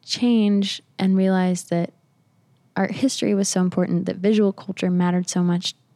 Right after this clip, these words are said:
to our lives as humans, whether or not people realize it, like,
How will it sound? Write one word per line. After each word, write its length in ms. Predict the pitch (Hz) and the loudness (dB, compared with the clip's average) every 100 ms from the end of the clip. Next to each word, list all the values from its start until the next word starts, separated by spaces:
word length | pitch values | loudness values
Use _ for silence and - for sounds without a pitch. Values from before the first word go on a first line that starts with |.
| _ - | _ -2
to 140 | 196 | 0
our 180 | 180 175 | 0 0
lives 640 | 170 175 175 175 165 - - | 0 0 2 0 -2 -6 -4
as 440 | 170 170 - - | -4 -4 -6 -10
humans, 380 | - 220 202 190 | -2 2 2 2
whether 240 | 202 226 240 | 2 2 2
or 40 | |
not 280 | 190 185 - | 2 0 -2
people 280 | 190 180 165 | -2 0 2
realize 400 | 175 170 165 165 | 2 2 2 0
it, 100 | - | -2
like, 160 | 175 | -4